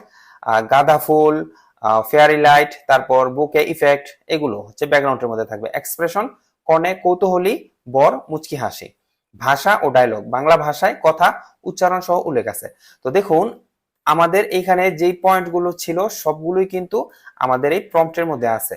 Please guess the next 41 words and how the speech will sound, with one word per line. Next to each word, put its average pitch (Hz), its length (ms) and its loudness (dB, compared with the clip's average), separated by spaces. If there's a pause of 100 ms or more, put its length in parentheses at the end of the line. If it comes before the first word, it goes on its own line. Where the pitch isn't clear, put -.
(180)
তো 131 80 0
আমি 160 600 -2 (200)
এই 165 80 -2
প্রম্পটটাকে 190 840 -4
কপি 196 280 0
করে 110 240 -4
নিই। 101 220 -14 (160)
আমরা 123 200 0
চলে 151 200 -2
আসবো 190 360 -2
জেমিনিতে। 143 480 -2
এখানে 170 360 -2
আসার 170 220 0
পর - 300 -2
এই 131 80 -10
যে 131 100 -8
দেখুন, 147 360 -6
আমি 131 220 -8
কিন্তু 139 280 -10 (120)
আগে 139 260 -2 (100)
আরো 151 460 2 (400)
দুইটা 139 220 -2
প্রম্পট 160 400 0
দিয়ে 175 360 -2
দুইটা 139 200 -4
ভিডিও 139 220 -4
তৈরি 156 220 -2
করেছি। 151 340 -2
এখন 156 540 -2
বিষয় 160 240 -6
হচ্ছে 170 220 0
আপনি 156 340 0
যত 147 420 0
ভালোভাবে 165 500 2
প্রম্পট 180 480 -2
দিতে 147 220 -4
পারবেন 185 380 2
তত 175 400 -4
ভালো 127 260 0
করে 170 220 -2
কিন্তু 180 400 -8